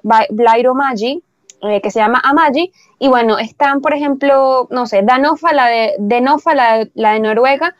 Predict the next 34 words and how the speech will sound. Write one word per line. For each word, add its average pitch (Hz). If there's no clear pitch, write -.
recibe 247
envíos 302
anuales 269
de 277
cuatrocientos 226
mil 285
toneladas 254
de 233
soja. -
Así 226
que, 339
básicamente, 262
mientras 247
por 233
allí, 277
eh, 214
Macron 262
en 269
Europa, 247
digo, 190
porque 190
no 196
es 214
de 233
Francia, 254
pero, 190
eh, 190
en, 208
en 196
la 190
uni-, 214
la 202
Unión 214
Europea 247